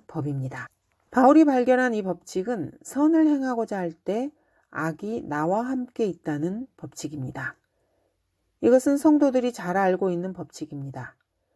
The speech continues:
성도가 선을 행하고자 할 때 그러한 성도 안에는 악도 함께 있다는 것을 잘 알고 있습니다. 기도하는 동안에도 이 악은 성도와 함께 있습니다.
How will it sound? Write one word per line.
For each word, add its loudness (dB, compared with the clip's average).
성도가 6
선을 4
행하고자 -2
할 -2
때 -2
그러한 -2
성도 -6
안에는 -6
악도 -2
함께 -4
있다는 -2
것을 -4
잘 -6
알고 -6
있습니다. -10
기도하는 6
동안에도 4
이 0
악은 0
성도와 -4
함께 -6
있습니다. -10